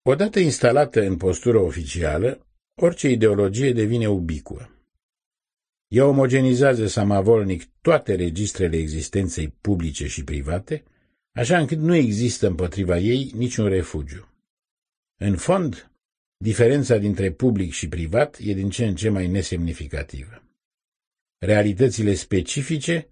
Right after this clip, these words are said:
sunt obligate să se alinieze unor realități generice.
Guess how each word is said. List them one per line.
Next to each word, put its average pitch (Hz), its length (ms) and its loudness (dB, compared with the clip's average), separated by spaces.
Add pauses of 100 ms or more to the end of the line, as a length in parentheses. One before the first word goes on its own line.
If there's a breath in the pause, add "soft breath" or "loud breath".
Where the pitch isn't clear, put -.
(160)
sunt 101 240 -6
obligate 101 520 0
să 90 140 -4
se 92 180 -4
alinieze 104 760 -2
unor 95 300 -4
realități 87 880 -2
generice. 82 800 -4